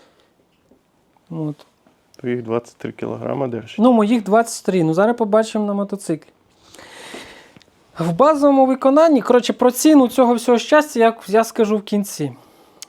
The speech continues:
Speaker 1: Сам підйомник, це, конечно, круто, но, е, він цікавий тим, що у нас максі-комплектація, і я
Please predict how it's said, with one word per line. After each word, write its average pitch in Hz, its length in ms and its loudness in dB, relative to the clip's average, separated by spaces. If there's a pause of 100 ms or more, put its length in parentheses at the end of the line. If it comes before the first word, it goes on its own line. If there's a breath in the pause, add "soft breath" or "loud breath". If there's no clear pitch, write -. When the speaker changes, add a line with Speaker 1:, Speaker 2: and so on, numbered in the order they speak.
(100)
Speaker 1:
Сам 285 300 2
підйомник, 277 680 2
це, 254 160 2
конечно, 233 500 0
круто, 196 480 -2 (200)
но, 208 600 2
е, 185 840 2 (580)
він 233 240 2
цікавий 214 580 0 (580)
тим, 311 360 2
що - 220 -6
у 190 40 0
нас 196 260 0
максі-комплектація, 175 1160 -2
і 175 140 -8
я 180 280 2